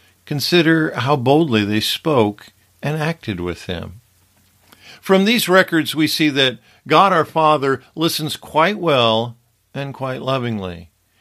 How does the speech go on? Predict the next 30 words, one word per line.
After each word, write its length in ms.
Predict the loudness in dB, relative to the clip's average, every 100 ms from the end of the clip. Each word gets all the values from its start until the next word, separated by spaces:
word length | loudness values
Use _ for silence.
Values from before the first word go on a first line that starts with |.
| _
He 240 | -2 4 6
is 180 | 6
sovereign 560 | 2 2 2 2 0 -2
and 200 | -2 -2
can 220 | -2 0
be 140 | 2 0
authoritative, 800 | 0 0 0 0 0 0 -2 -4 _ _ _ _ _ _
but 120 | -12
he 80 | -10
also 340 | -10 -10 -8 -8
listens 460 | -8 -10 -10 -12
to 180 | -14 -14
us. 380 | -14 -18 -20 -20 _ _ _ _ -6
In 100 | 2
Isaiah 460 | 4 4 2 0 0
forty-three 640 | 0 0 0 -2 -4 -4
twenty-six, 680 | -4 -8 -6 -4 -4 -4 -6
the 80 | -4
Lord 300 | -2 -2 -2
says, 460 | -2 0 0 -4 -10 _ _ _ _ 0
"Put 240 | 0 4
me 140 | 2
in 120 | 2 2
remembrance. 800 | 2 2 2 0 -4 -6 -16 -20 _
Let 220 | 0 2 2
us 180 | 0
plead 420 | -6 -4 -2 -2 -2
together. 540 | 0 0 0 -2 -6 -10 _ _ _
Declare 540 | -2 -2 0 4 4 4
thou, 420 | 2 4 4 2